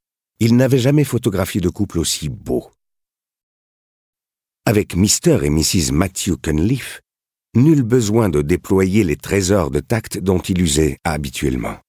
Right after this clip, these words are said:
ni de rechercher l'angle idéal pour mieux dissimuler les bourrelets de la dame. Celle-ci était un poil trop mince à son goût, mais la photo n'en serait que meilleure.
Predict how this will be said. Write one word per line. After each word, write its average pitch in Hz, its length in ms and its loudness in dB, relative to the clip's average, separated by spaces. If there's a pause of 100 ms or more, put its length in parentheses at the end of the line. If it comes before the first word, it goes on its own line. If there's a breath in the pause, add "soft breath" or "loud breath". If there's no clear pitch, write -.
(640)
ni 143 280 4
de 113 200 2
rechercher 107 540 2
l'angle 101 260 2
idéal 92 400 0
pour 80 180 -2
mieux 87 200 2
dissimuler 98 640 0
les 73 160 -2
bourrelets 78 460 -2
de 64 100 -6
la 62 140 -4
dame. 69 300 -2 (380 loud breath)
Celle-ci 98 540 -2
était 107 300 0
un 98 100 2
poil 127 380 -4
trop 117 220 0
mince 95 440 0
à 69 80 -4
son 73 220 -4
goût, 151 240 0
mais 104 240 4 (260 loud breath)
la 98 160 0
photo 107 300 -2
n'en 92 160 0
serait 78 300 -2
que - 160 -2
meilleure. 78 640 -2